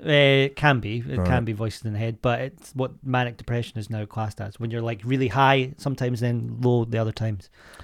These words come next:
Speaker 2: See, now, I've, I, I remember I was having a conversation with someone that I met after a gig, and they, uh, were very, very, very, very forthcoming. Like, I wasn't digging for this. They, I went, "Oh, really nice to meet you. I'm Gareth." And they went, "I have bipolar." And I was like, "Cool,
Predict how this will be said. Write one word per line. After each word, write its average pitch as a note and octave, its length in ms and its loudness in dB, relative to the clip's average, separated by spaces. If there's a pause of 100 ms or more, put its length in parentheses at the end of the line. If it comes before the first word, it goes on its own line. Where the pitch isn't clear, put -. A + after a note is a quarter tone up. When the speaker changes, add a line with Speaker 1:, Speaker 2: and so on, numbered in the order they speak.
(160)
Speaker 2:
See, F3 360 -2
now, D#3 200 0
I've, E3+ 80 -2
I, C3+ 380 -2
I D#3 140 -6
remember F#3 260 0
I - 80 0
was C#3+ 140 -4
having C#3 160 0
a C3 40 0
conversation A#2 680 0
with - 480 0 (100)
someone A2 300 0
that F2+ 80 2
I G2 40 0
met G2 240 2
after F#2+ 240 4
a F#2+ 60 4
gig, F2+ 540 0
and F#2+ 200 0
they, F#2 440 2 (260)
uh, F2 320 0
were F#2+ 160 -2
very, A#2 400 6
very, G2 320 6
very, G2 320 4
very F#2+ 300 4
forthcoming. E2 640 -4 (100)
Like, F2+ 160 -2
I G#2+ 100 6
wasn't G#2+ 440 2
digging G2+ 340 2
for F2 140 -4
this. D2+ 260 -8 (340)
They, G2+ 360 2 (340)
I G#2 100 4
went, G#2 220 6 (180)
"Oh, D#3 200 8
really D3+ 200 4
nice C3+ 180 4
to G#2 40 -4
meet G2+ 60 2
you. G#2 100 4
I'm A2 140 4
Gareth." F#2 320 0
And G2+ 120 -2
they G2+ 80 4
went, G2 220 2
"I C3 160 6
have G#2+ 180 6
bipolar." F#2+ 540 6 (460)
And G2+ 80 0
I G2+ 40 4
was G2 80 0
like, - 140 -4
"Cool, G3+ 200 8